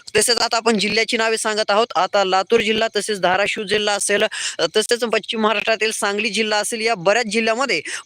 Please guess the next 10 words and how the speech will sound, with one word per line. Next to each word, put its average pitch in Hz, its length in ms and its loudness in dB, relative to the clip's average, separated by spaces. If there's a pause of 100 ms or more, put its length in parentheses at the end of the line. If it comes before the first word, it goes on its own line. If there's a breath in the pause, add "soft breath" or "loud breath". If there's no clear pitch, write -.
पावसाळी 254 540 4
वातावरण 226 580 2
मोठ्या 214 320 2
प्रमाणात 220 400 2
यावर्षी 208 360 2
देखील 208 340 -2
पाहायला 202 240 4
मिळणार 208 280 2
आहे. 214 160 2
अवकाळी 208 340 2